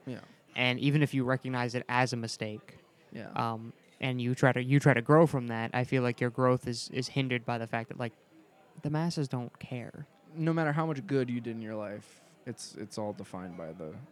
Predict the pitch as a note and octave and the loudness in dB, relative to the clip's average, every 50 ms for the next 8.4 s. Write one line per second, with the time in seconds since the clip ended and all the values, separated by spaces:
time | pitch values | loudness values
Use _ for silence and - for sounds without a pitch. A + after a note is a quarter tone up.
0 | - - G#2+ G2 G2 A2 G#2 G2+ G2+ G2 - G2+ F#2 F#2 F2 F#2 G2+ - - E2 | -10 -8 -8 -6 -6 -8 -8 -8 -10 -8 -6 -6 -4 -4 -6 -8 -10 -10 -10 -10
1 | D#2+ E2 E2+ F2 F2 E2+ F2 F2 F2+ F#2+ F#2+ F#2+ - - G2 F#2+ F2+ - - - | -10 -10 -12 -12 -10 -10 -10 -8 -8 -8 -6 -6 -6 -6 -8 -10 -12 -16 -20 -20
2 | - - - - _ _ _ - - A2+ A#2 A2 - - - - B2+ A#2 A2+ G#2 | -20 -20 -20 -20 _ _ _ -6 0 0 0 0 0 -4 -4 -4 -2 -2 -2 -4
3 | G2 F#2+ F2+ - G2+ G2+ F#2+ F2+ - - G2 F#2 F2+ F2 F2+ F#2 F2+ F#2+ A2 C#3+ | -6 -6 -8 -8 -6 -6 -6 -8 -10 -10 -10 -8 -8 -8 -8 -8 -8 -6 -6 -4
4 | D#3+ F3+ F3+ F3 F#3 F3+ E3+ E3 D3 A#2+ - - - - - - - _ - - | -4 -4 -4 -4 -4 -4 -4 -4 -4 -4 -6 -10 -16 -20 -20 -20 -20 _ -20 -20
5 | - - _ _ _ _ _ - - - - - - - - A2+ C3 E3+ D#3+ E3 | -20 -20 _ _ _ _ _ -20 -20 -20 -20 -20 -20 -20 -14 -4 -2 0 0 2
6 | E3+ E3+ E3 D#3 D3 C#3 C3 B2+ B2+ C3 C3+ C#3+ C3+ A#2 - - - - - - | 2 0 0 0 0 0 -2 -2 -2 -2 -2 -2 -4 -6 -10 -14 -16 -16 -16 -18
7 | - - A#2 A#2 A2+ A2 A2 A#2 - - - A#2 A#2 A2 G#2+ G2 - - - - | -10 -6 -4 -4 -4 -4 -8 -10 -14 -14 -10 -6 -4 -4 -4 -6 -10 -16 -18 -10
8 | - A2+ G#2+ G#2 G#2 G2+ G2 | -8 -6 -4 -4 -6 -6 -8